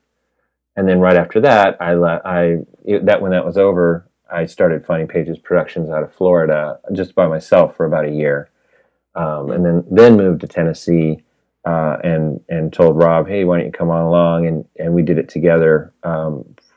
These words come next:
for, like, the next seven years, 'cause right at that time they shut down the Florida studio and, and let go of about two or three hundred people, and Rob was one of them. So that was when we moved to Tennessee.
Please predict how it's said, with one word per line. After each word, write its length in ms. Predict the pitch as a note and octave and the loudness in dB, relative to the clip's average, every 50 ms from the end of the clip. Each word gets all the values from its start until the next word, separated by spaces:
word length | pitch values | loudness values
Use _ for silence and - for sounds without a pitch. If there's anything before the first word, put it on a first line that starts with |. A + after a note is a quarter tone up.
| _ _ | _ _
for, 200 | _ _ - E2+ | _ _ 0 2
like, 180 | D#2+ D2 C#2 | 2 2 0
the 80 | - D#2 | -2 -4
next 300 | D#2 D#2 - - - - | -4 -4 -6 -8 -4 0
seven 320 | - F2 D#2+ D#2 D#2 D#2+ | 2 2 2 2 0 0
years, 400 | E2 F2 E2+ D#2+ D2+ D2+ D2 - | 2 2 2 2 2 0 -2 -4
'cause 180 | - - F#2 F2 F#2+ F2+ - | -4 -2 0 0 0 -2 -4
right 760 | - - G2+ G2+ F2+ F2+ - - - - - F#2+ G#2+ G#2+ G#2 F#2+ | -4 -4 -6 -6 -6 -6 -8 -10 -8 -6 2 4 6 8 8 6
at 80 | - | 4
that 160 | F2+ E2 D#2 | 2 0 0
time 340 | - - G2 F#2 E2+ E2 C#2 | 0 0 0 2 2 0 0
they 140 | D#2 F2 E2+ | 0 0 0
shut 240 | - - G#2 - - | 2 2 2 2 4
down 240 | F2+ F2+ F2+ F2+ D#2+ | 2 2 2 2 0
the 40 | |
Florida 320 | D2 - - D#2+ D#2 B1+ - | -2 -4 -4 -4 -2 -4 -6
studio 540 | - - - C#2 - - - - - - _ - - | -8 -8 -8 -8 -6 -6 -8 -10 -12 -12 _ -16 -10
and, 260 | - E2+ E2 D2+ A#1 - | -8 -6 -6 -6 -6 -8
and 200 | - D#2+ D#2 D#2+ | -10 -6 -4 -2
let 160 | E2 D#2+ - | -4 -4 -2
go 260 | - E2+ E2 E2 D#2+ | -2 0 2 4 4
of 220 | D#2 D2 C#2+ - _ _ _ | 4 2 0 -4 _ _ _
about 300 | - E2 D2+ D#2 D2 - | -8 -4 -2 -2 -4 -4
two 140 | - - E2 | -4 -6 -6
or 80 | D#2 D2+ | -6 -6
three 160 | - E2 D2+ | -6 -6 -6
hundred 200 | D2+ D2+ D2 - | -4 -6 -6 -2
people, 460 | - G2 F2+ - - C#2 C#2 - - | -2 -2 -2 -2 -4 -6 -6 -6 -8
and 160 | - D#2+ D#2 D#2 | -10 -6 -4 -2
Rob 220 | D#2+ E2 D#2+ D2+ | 0 0 0 -2
was 140 | D#2 D2+ D#2 | -4 -6 -4
one 160 | D#2+ E2 E2+ | -2 -2 -2
of 100 | D#2 - | -4 -6
them. 140 | - G1+ - _ _ _ _ _ _ _ _ _ _ _ _ _ _ _ _ _ _ | -10 -14 -16 _ _ _ _ _ _ _ _ _ _ _ _ _ _ _ _ _ _
So 160 | - G2 F#2+ | 2 4 6
that 160 | F#2+ G2 F#2 | 6 6 4
was 140 | F2+ F2 - | 2 0 -2
when 100 | F#2 F2 | -2 -2
we 80 | E2 D#2+ | -2 0
moved 260 | D#2+ E2 E2 D2+ - | -2 -2 -2 -4 -4
to 60 | - | -8
Tennessee. 580 | - - E2 D#2 D2+ D2+ - - D2 C#2+ D2 - | -10 -6 -6 -6 -6 -8 -8 -8 -8 -8 -8 -12